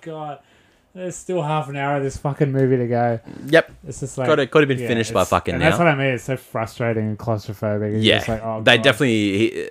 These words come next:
Speaker 2: uh, Fincher definitely does well to prolong every single scene to make sure that
Speaker 1: <laughs>
Speaker 2: no part of the script is left out.
Speaker 1: <laughs>
Speaker 2: It's literally like, "No, no, we're not cutting any lines. It's, it's, this is the whole thing, and that's the scene.
Speaker 1: Yeah.
Speaker 2: We're getting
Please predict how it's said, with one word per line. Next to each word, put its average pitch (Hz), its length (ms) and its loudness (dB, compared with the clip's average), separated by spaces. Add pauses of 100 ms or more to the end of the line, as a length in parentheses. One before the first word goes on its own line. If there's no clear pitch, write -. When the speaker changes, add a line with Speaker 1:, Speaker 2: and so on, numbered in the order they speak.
(460)
Speaker 2:
uh, 117 60 -2
Fincher 117 320 -2
definitely 107 240 2
does 98 200 2
well 87 200 0
to 87 220 -6
prolong 90 600 0
every 87 240 0
single 82 320 -8
scene 85 300 -8
to 90 100 -12
make 82 280 -4
sure 82 340 -6
that 80 200 -2 (280)
Speaker 1:
<laughs> - 240 -20
Speaker 2:
no 113 320 6
part 107 260 6
of 98 60 2
the 92 80 2
script - 320 -2
is 85 120 -6
left 92 280 0
out. 127 400 4
Speaker 1:
<laughs> - 260 -18
Speaker 2:
It's 98 320 -6
literally 104 220 -2
like, 98 100 2
"No, 101 100 0
no, 95 120 0
we're 104 80 -2
not 107 160 0
cutting 104 220 2
any 95 180 -4
lines. 90 720 0
It's, 85 160 -12
it's, - 360 -10
this 90 280 -4
is 82 140 -4
the 82 100 4
whole 110 320 6
thing, 104 280 0
and 85 240 0
that's - 280 6
the 95 160 -8
scene. 92 480 -8 (100)
Speaker 1:
Yeah. 120 140 -10 (280)
Speaker 2:
We're 90 100 -4
getting 101 280 0